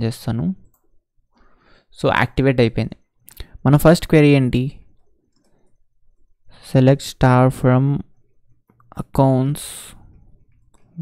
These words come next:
where post equal to twenty-five.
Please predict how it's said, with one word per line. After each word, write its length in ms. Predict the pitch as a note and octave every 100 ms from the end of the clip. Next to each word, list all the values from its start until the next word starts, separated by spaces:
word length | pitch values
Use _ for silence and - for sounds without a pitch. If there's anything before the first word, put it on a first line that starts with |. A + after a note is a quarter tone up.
| - - -
where 340 | B2+ A#2 C3 - - _ _ _ _ _ - _ _ _ - _ _ _ _ _ -
post 320 | D#3 E3 -
equal 240 | - C3 B2+ -
to 80 | F#3+ A#3 - - _ -
twenty-five. 600 | B2+ B2+ C3+ - G#2